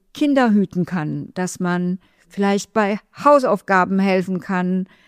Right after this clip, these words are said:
dass man auch, ähm, zusammen rausgehen kann, alten, anderen Menschen, der auch alleine ist,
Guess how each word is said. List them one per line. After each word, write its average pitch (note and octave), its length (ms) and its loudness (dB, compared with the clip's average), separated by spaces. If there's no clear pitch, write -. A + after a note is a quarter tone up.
dass G3+ 260 -4
man G3 500 0
auch, F#3+ 480 -4
ähm, F#3 540 0
zusammen A3+ 720 0
rausgehen A#3+ 520 2
kann, G#3+ 340 -2
alten, G#3+ 760 -2
anderen A#3+ 540 2
Menschen, A3+ 360 2
der G#3+ 200 0
auch C4 120 0
alleine G3+ 640 0
ist, F#3 200 -6